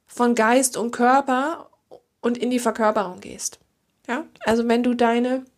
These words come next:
Methoden alle mitnimmst, die du hast und sie verkörperst und sie lebst und vielleicht sogar dein eigenes Ding draus machst. Das ist am allerbesten. Also je mehr du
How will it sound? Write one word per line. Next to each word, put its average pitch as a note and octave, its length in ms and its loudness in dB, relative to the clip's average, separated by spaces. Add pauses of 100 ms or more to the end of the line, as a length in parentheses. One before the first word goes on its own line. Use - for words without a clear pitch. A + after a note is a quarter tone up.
(840)
Methoden C#4+ 540 4
alle B3+ 180 2
mitnimmst, D4+ 800 -4 (960)
die C4+ 80 4
du C4 200 0
hast C#4 460 -2
und A#3 120 0
sie A#3+ 100 2
verkörperst A3+ 760 -6
und G#3+ 100 -4
sie G3+ 140 -2
lebst - 500 -2 (400)
und G#3 100 0
vielleicht G#3 240 4
sogar F#3+ 180 0
dein E3+ 140 -4
eigenes D#3+ 400 -4
Ding C3 200 -10
draus - 300 -6
machst. - 240 -4
Das G3+ 100 2
ist G#3+ 40 4
am G#3 100 2
allerbesten. - 640 -2 (920)
Also A3+ 200 4
je A#3+ 160 4
mehr C#4+ 360 6
du C#4 400 2